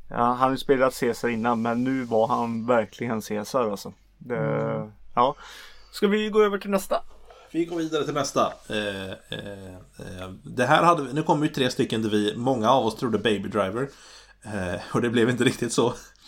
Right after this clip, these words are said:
Speaker 1: Nej, men så vi
Speaker 3: Eh.
Speaker 1: säger nu att, eh, en kategori som Peter faktiskt, eh, hade sagt, eh, vinnaren på för länge, länge sedan.
Speaker 3: Ja,
Speaker 2: Okej.
Speaker 3: eh, sound editing.
Speaker 1: Mm.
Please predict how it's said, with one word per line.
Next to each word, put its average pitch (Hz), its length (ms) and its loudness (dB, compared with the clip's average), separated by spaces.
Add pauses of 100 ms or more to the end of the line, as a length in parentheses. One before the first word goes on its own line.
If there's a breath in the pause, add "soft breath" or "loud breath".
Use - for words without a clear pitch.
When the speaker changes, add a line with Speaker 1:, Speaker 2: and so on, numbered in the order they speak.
(240 loud breath)
Speaker 1:
Nej, 127 200 2
men 160 300 2
så 165 60 4
vi 156 140 2
Speaker 3:
Eh. 151 60 0
Speaker 1:
säger 156 360 6
nu 139 420 2
att, 127 320 0
eh, 123 440 4
en 123 60 -2
kategori 123 440 -4
som 117 360 -6
Peter 107 400 -6
faktiskt, - 480 -6
eh, 113 300 0
hade 110 380 -4
sagt, - 380 -10
eh, 107 340 -6 (400 soft breath)
vinnaren 110 540 -4
på 107 260 -8
för 113 60 -10
länge, 110 220 -2
länge 107 220 -8
sedan. - 220 0 (680)
Speaker 3:
Ja, 110 300 -10
Speaker 2:
Okej. 117 160 -8
Speaker 3:
eh, 101 140 -4
sound 160 400 4
editing. 135 600 0
Speaker 1:
Mm. 127 160 -2